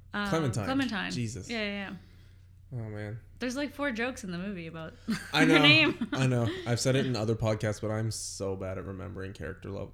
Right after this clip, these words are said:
Speaker 2: uh, character names.
Speaker 1: Yeah, it's fair. It's Clementine.
Speaker 2: Yeah. It's Clementine. So he meets Clementine,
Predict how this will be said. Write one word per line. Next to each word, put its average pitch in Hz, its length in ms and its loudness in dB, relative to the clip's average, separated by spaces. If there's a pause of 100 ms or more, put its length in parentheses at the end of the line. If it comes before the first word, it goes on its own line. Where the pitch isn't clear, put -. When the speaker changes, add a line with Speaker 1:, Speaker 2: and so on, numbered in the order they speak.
(120)
Speaker 2:
uh, 98 300 -6
character 104 300 -6
names. 101 400 -8
Speaker 1:
Yeah, - 120 -8
it's - 140 -14
fair. - 200 -12 (460)
It's - 100 -20
Clementine. 92 480 -10 (260)
Speaker 2:
Yeah. 92 220 -6 (640)
It's - 160 -16
Clementine. - 480 -14
So 117 160 -4
he 127 100 0
meets 156 140 -2
Clementine, 110 600 -6